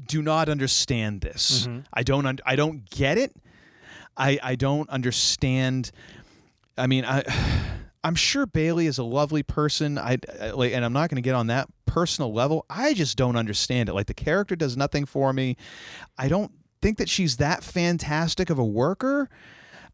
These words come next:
Speaker 1: And I, like, to me, I, I just get go away heat. Like, I,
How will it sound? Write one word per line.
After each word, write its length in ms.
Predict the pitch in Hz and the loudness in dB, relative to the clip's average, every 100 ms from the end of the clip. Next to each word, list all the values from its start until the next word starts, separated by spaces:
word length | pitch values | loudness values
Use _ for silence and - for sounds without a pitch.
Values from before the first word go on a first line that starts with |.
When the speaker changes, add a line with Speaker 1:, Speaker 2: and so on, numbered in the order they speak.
| _ - | _ -4
Speaker 1:
And 340 | 165 170 165 - - | 0 0 -2 -6 -6
I, 220 | 147 151 - _ _ - | 0 0 -2 _ _ -8
like, 340 | 151 151 143 - _ _ _ _ _ _ _ _ _ | 0 0 0 -6 _ _ _ _ _ _ _ _ _
to 180 | - 185 | -4 -2
me, 420 | 170 214 254 175 | 0 2 2 2
I, 240 | - 170 - | 0 0 0
I 180 | 143 226 | -2 -2
just 240 | 254 180 | 0 0
get 240 | - 139 120 | 0 -2 -2
go 180 | 131 175 | 0 2
away 300 | 175 240 196 | 0 0 -2
heat. 300 | 123 95 _ | -2 -4 _
Like, 160 | - 131 - | -2 -2 -2
I, 200 | 170 | -2